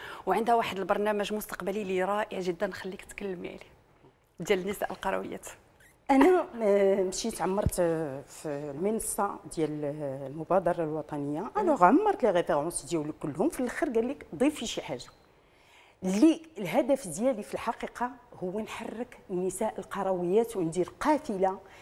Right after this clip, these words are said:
Speaker 2: للبوادي النائيه. كاينين الناس اللي كي-،
Speaker 1: عندهم
Speaker 2: يخدموا ما
Speaker 1: صنعة.
Speaker 2: كيلقاوش فين ي-، ما
Speaker 1: يعرضوا.
Speaker 2: كيلقاوش فين يحطوهم، ما كيلقاوش فين.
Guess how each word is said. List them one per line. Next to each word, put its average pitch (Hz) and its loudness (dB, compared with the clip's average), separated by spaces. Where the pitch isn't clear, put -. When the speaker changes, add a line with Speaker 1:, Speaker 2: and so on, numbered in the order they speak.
Speaker 2:
للبوادي 190 6
النائيه. 190 2
كاينين 320 4
الناس 208 2
اللي 190 -2
كي-، 185 2
Speaker 1:
عندهم 269 0
Speaker 2:
يخدموا 262 4
ما 381 8
Speaker 1:
صنعة. 330 4
Speaker 2:
كيلقاوش 392 4
فين 392 6
ي-، 370 6
ما - 6
Speaker 1:
يعرضوا. 403 10
Speaker 2:
كيلقاوش 440 6
فين 381 6
يحطوهم، 285 2
ما 262 -4
كيلقاوش 240 -4
فين. 339 0